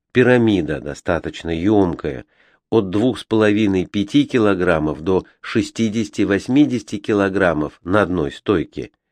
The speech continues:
М Т Б один. На двух стойках М Т Б два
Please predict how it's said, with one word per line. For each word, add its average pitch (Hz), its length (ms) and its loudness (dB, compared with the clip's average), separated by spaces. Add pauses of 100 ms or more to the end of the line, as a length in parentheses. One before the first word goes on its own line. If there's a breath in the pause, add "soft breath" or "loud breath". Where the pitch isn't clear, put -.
(140)
М 92 200 -2
Т 95 180 0
Б 80 160 -4
один. 80 460 -4 (400)
На 92 180 0
двух 87 320 -2
стойках 156 640 0 (200)
М 120 180 0
Т 127 100 -2
Б 120 180 0
два 107 340 0